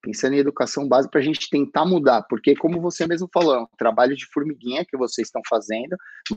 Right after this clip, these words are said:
mas que é necessário, é fundamental. É, já passou do tempo de cientistas terem um envolvimento na política, porque a gente precisa se envolver na política pra mostrar o quanto que a ciência é importante.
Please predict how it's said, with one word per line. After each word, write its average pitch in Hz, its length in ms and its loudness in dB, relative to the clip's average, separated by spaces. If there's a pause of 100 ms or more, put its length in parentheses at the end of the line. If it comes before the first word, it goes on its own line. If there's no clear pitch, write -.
(160)
mas 113 160 -2
que - 160 4
é - 120 4 (120)
necessário, 120 760 2
é 127 100 6
fundamental. 123 800 2 (520)
É, - 200 -2
já 139 160 4
passou 151 320 2
do 214 100 4
tempo 151 480 0
de 117 160 -4
cientistas 131 960 0 (140)
terem 160 240 6
um 196 80 2
envolvimento 143 680 0
na 139 140 -2
política, 127 560 2
porque 127 240 0
a 143 60 2
gente 185 260 -2
precisa 254 400 -2
se - 140 -4
envolver 131 340 4
na 127 140 2
política 151 440 -2
pra 226 300 2
mostrar 226 420 2
o 220 120 2
quanto 226 320 -6
que - 80 -6
a 220 40 -6
ciência 196 460 -6
é 220 40 -8
importante. 185 640 -2